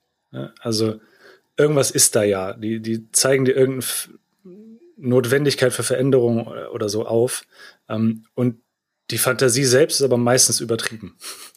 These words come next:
<laughs> Wenn man versucht, genau diese Fantasie, also für manche vielleicht nicht, aber für, ich glaub, für die allermeisten ist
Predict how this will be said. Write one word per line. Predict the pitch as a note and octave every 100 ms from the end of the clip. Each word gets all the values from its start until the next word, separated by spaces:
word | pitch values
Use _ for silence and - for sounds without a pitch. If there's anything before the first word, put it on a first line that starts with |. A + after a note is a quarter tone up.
| - - - - -
<laughs> | G#2 - - - - -
Wenn | B2
man | B2+
versucht, | B2+ C3+
genau | - C3 C3+ D3
diese | C#3 C3 C3
Fantasie, | B2+ A#2+ B2 A2+ D#3 E3 D#3
also | A#2+
für | A2+
manche | D#3 A3 G#3+
vielleicht | D#3 C#3+ -
nicht, | F#3 G3
aber | B2
für, | A#2+ C3+
ich |
glaub, | - C3
für | C3
die | B2+
allermeisten | B2+ C3+ B2+ C#3 - B2+
ist | A#2 -